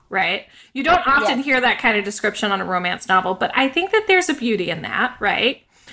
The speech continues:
Speaker 1: So you've
Speaker 2: Yes.
Speaker 1: recently released your fourth book for the Take Me to Church series, which is
Speaker 2: Mm-hmm.
Speaker 1: a very gritty, more realistic look at what it's like to grow up in the Bible Belt.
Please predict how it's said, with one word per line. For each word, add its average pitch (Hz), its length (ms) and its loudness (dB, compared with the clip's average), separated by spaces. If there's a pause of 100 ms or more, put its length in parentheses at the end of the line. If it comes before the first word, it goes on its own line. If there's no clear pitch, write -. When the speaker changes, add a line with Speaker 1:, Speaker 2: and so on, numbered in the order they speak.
(140)
Speaker 1:
So - 120 -4
you've 320 180 6
Speaker 2:
Yes. 269 120 4
Speaker 1:
recently 339 380 2
released 294 340 2
your 320 100 2
fourth 240 340 2
book 233 200 0
for 247 100 -4
the 233 80 -2
Take 226 260 0
Me 226 100 6
to 233 80 2
Church 226 260 0
series, 202 420 0
which 208 280 -2
is 208 300 4
Speaker 2:
Mm-hmm. 262 100 0
Speaker 1:
a 196 100 2
very 311 380 2
gritty, 214 480 2
more 254 280 6
realistic 214 520 0
look 196 260 0 (420)
at 277 100 -4
what 339 100 6
it's 311 180 0
like 269 200 4
to 277 60 -6
grow 226 140 4
up 220 140 4
in 220 80 0
the 214 40 0
Bible 190 280 4
Belt. 190 480 2